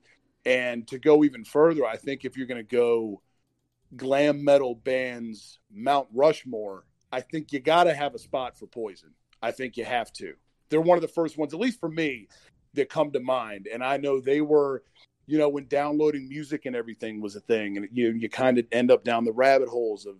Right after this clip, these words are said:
of learning more about bands that you're kind of into, um, as you're,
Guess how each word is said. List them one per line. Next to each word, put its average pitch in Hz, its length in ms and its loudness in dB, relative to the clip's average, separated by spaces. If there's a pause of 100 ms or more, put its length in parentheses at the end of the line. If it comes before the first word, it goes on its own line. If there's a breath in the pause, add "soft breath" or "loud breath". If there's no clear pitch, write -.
(200)
of 107 140 -8
learning 165 360 4
more 151 200 8
about 135 420 -2
bands 135 440 -6
that 123 180 -10
you're 113 80 -20
kind 123 260 -10
of 110 140 -12
into, 104 580 -8 (460)
um, 110 440 -2
as 117 160 -4
you're, 110 280 -6